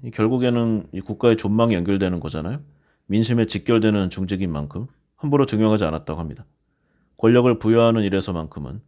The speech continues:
절대로 경시할 수 없다, 경솔할 수 없다는 것이 이제 그의 방침이었다고 하네요.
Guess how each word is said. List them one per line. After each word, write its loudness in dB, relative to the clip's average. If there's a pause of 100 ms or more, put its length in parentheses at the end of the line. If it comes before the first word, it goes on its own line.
(140)
절대로 -2
경시할 -4
수 -8
없다, -14 (340)
경솔할 0
수 -6
없다는 -4
것이 -10 (240)
이제 -10
그의 -2
방침이었다고 -6
하네요. -6